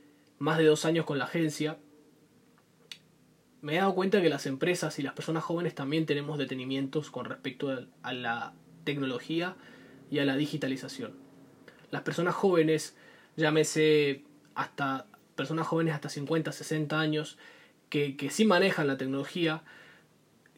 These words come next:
quieren seguir creciendo en el mundo digital y hay ciertas cosas que los frenan. Entonces, ¿qué quiero decir con esto? Que el concepto de adaptación digital también aplica para personas jóvenes o personas que ya manejan la tecnología, para personas que son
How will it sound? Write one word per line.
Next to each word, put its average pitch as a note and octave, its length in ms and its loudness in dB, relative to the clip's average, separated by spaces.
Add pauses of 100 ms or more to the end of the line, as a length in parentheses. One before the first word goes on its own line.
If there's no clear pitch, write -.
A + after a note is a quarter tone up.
(140)
quieren A3+ 240 12
seguir F#3+ 260 2
creciendo G3 340 4
en E3 80 4
el D#3 60 4
mundo F3+ 180 2
digital E3 500 0
y E3+ 120 0
hay F3 100 4
ciertas F#3+ 320 2
cosas - 280 -6
que - 120 -2
los C3+ 120 -2
frenan. C3 360 -6 (540)
Entonces, F3 480 2 (640)
¿qué F#3+ 120 4
quiero G#3+ 180 12
decir F#3+ 180 6
con G3+ 160 6
esto? F3 300 4
Que D3+ 100 2
el D3 60 -2
concepto F#3 500 2
de E3 80 4
adaptación D3+ 380 0
digital E3 440 -2
también D#3 280 2
aplica D#3+ 420 -2
para C#3 260 -2 (300)
personas F3+ 680 0 (200)
jóvenes F#3 600 2
o C3+ 100 -12
personas E3 300 -2
que - 80 -2
ya D3+ 100 2
manejan D#3+ 340 0
la D3 120 -2
tecnología, C#3+ 640 -2 (600)
para C#3+ 200 2
personas F#3 320 2
que E3+ 100 0
son F#3 320 0